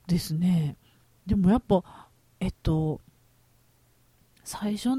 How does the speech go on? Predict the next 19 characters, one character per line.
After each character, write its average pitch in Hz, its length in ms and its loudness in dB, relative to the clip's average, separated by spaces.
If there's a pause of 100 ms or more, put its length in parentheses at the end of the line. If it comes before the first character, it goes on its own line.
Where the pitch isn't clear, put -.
食 196 100 0
べ 175 100 -4
た 180 100 -2
ホ 226 140 4
タ 226 200 -4
テ 220 240 -2
が 202 120 2
む 170 140 2
っ - 40 -14
ち - 120 -2
ゃ - 20 4
美 175 60 6
味 196 60 4
し - 80 -10
か 185 100 0
っ 170 80 -2
た 151 120 -8
の 143 120 -8
と、 190 320 8